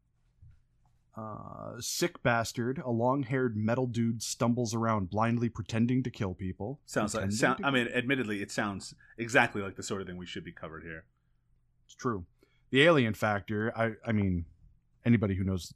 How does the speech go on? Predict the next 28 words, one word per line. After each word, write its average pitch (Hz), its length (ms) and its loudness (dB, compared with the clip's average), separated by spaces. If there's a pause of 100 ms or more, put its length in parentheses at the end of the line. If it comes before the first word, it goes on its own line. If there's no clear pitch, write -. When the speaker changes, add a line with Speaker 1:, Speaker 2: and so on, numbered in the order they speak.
Speaker 1:
low-budget 92 400 -6
films 92 320 -8
know, 95 400 -6
knows 95 240 -4
Alien 113 300 0
Factor. 92 420 -8 (420)
Uh, 113 220 4
Don 147 260 8
Dohler's 139 300 6
first 175 300 0
movie, 143 360 4
and 120 220 6
still 131 260 4
my 147 160 4
favorite 143 340 0
one, 127 320 0 (340)
some 135 280 2
specimen 139 560 4
of 120 60 4
an 113 100 2
alien 123 440 4
zoo 131 420 4
cr-, - 260 -6
uh, 107 200 2
crash 123 360 2
land 120 440 2 (300)
onto 107 280 -2
Earth 151 460 0